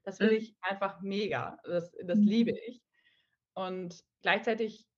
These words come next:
Speaker 1: gibt's das, genau das Gegenteil einfach auch, ne? Dass ich in solchen Gesprächen mich unfassbar unwohl fühle, ähm,
Speaker 2: Mhm.
Speaker 1: immer gefühlt habe, immer gefühlt in so 'n Rechtfertigungsmodus kommen muss, der eigentlich auch völliger Blödsinn ist, muss ich gar nicht so. Aber,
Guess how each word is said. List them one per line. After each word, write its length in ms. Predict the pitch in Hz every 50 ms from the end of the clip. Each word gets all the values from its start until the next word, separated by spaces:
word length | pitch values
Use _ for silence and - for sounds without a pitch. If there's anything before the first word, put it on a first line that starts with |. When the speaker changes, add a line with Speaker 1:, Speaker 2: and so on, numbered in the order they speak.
| _ _ _
Speaker 1:
gibt's 280 | - 220 226 233 - _
das, 260 | 208 196 - - _
genau 280 | - 196 196 185 208
das 160 | 214 214 214 -
Gegenteil 520 | 208 208 208 202 202 190 190 180 175 -
einfach 340 | - 165 175 175 175 170 - _ _ _ 165 -
auch, 340 | - 165 175 170 165 -
ne? 180 | - 190 202 190
Dass 220 | 185 175 - _ _ _ _ _ _ _
ich 200 | 180 185 180 -
in 80 | 196 180
solchen 200 | 180 180 175 190
Gesprächen 420 | 185 175 - - 196 196 196 190
mich 260 | 185 175 170 - _ _
unfassbar 600 | - 214 254 262 254 - 254 233 233 233 226 - -
unwohl 300 | 208 208 196 196 185 175
fühle, 480 | - _ 185 185 180 190 196 208 202 - _ _ _ _ _ _ _ _
ähm, 360 | 175 175 175 170 175 175 -
Speaker 2:
Mhm. 20 | -
Speaker 1:
immer 260 | 202 220 233 226 233
gefühlt 360 | 233 208 - - - 226 226
habe, 400 | 214 196 190 175 160 185 196 196 -
immer 180 | 196 214 214 202
gefühlt 320 | 180 - - - 233 226
in 60 | 196 190
so 80 | 180
'n 60 | 165 165
Rechtfertigungsmodus 960 | 170 185 247 262 - - 247 247 233 233 233 233 233 233 233 233 233 233 233
kommen 220 | - - 233 226
muss, 160 | 233 233 233 233
der 100 | 175 180
eigentlich 140 | 190 196 190
auch 180 | 214 226 -
völliger 240 | - 220 220 208 180
Blödsinn 300 | 170 185 220 233 226 214 208
ist, 80 | -
muss 180 | 208 220 233 -
ich 80 | -
gar 180 | - 196 196 220
nicht 180 | 233 262 254 -
so. 220 | 233 240 262 - - - - _ _ _ _ _ _
Aber, 400 | 185 185 196 190 185 180 -